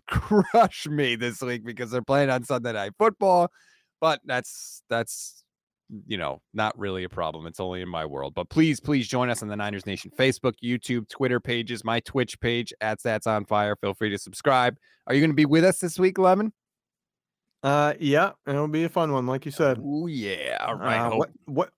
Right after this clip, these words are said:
Speaker 2: the West Coasters, a majority of the people listening, just do not understand.
Speaker 1: <laughs>
Speaker 2: The game literally gets over either just before midnight or just after. Like, it, it's late on the East Coast.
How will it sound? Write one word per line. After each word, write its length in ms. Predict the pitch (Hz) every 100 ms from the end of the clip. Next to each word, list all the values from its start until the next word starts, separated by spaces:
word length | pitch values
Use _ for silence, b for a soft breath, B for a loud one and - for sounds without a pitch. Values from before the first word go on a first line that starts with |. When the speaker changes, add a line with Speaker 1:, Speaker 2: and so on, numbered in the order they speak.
| -
Speaker 2:
the 80 | 135
West 320 | 151 180 -
Coasters, 580 | 175 175 170 170 170 -
a 80 | 120
majority 420 | 127 135 151 151
of 140 | 143 -
the 80 | 143
people 300 | 151 151 143
listening, 420 | 143 156 147 143 b b b b
just 380 | - 123 107 117
do 220 | 202 196
not 240 | 143 139 143
understand. 640 | 139 143 127 104 98 90 _
Speaker 1:
<laughs> 100 | -
Speaker 2:
The 540 | 123 123 156 - 190
game 300 | 135 151 156
literally 400 | 147 143 156 170
gets 180 | 160 156
over 720 | 165 151 143 135 131 123 113 - b b _ _ _ _ _ _ _ _
either 260 | 156 156 151
just 260 | 135 180 -
before 300 | 180 180 156
midnight 400 | 147 147 143 131
or 100 | 113
just 280 | 120 117
after. 480 | 117 107 98 - - _ _ _
Like, 260 | - - - _ _ _ _ _ _ _
it, 220 | - 143 -
it's 200 | 131 143
late 300 | 147 139 117 -
on 120 | 104
the 80 | 107
East 140 | 113
Coast. 360 | - - -